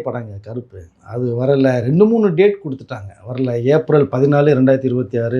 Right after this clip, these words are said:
தமிழ் வருஷ பிறப்பு சொன்னாங்க. திடீர்னு இப்ப பார்த்தா ஜனவரி வரும்னு சொல்றாங்க. அதுவும் டேட்லாம் ஃபிக்ஸ் பண்ணல இது வரைக்குமே. So, மங்காத்தா இருபத்தி மூணு ரிலீஸ் ஆகுது. இப்ப அதனால அதோட மோத முடியுமா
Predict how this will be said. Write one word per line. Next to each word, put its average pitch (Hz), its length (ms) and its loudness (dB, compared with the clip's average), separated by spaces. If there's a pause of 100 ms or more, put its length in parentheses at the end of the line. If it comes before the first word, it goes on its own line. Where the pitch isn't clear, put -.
(160)
தமிழ் 143 220 4
வருஷ 135 240 -2
பிறப்பு 107 240 -12
சொன்னாங்க. 104 320 -12 (420)
திடீர்னு 202 320 4
இப்ப 156 200 -4
பார்த்தா 156 220 2 (280)
ஜனவரி 180 360 4 (420)
வரும்னு 123 360 -6
சொல்றாங்க. 95 320 -16 (160)
அதுவும் 175 360 4
டேட்லாம் 170 440 0
ஃபிக்ஸ் - 260 -16
பண்ணல 143 260 -2
இது 110 120 -12
வரைக்குமே. 104 380 -16 (560)
So, - 80 -2 (100)
மங்காத்தா 180 480 4
இருபத்தி 160 260 -4
மூணு 123 220 -2
ரிலீஸ் 120 320 -4
ஆகுது. 85 180 -18 (800)
இப்ப 156 160 0
அதனால 160 180 2 (120)
அதோட 196 260 4 (500)
மோத 160 140 0 (100)
முடியுமா 131 300 -4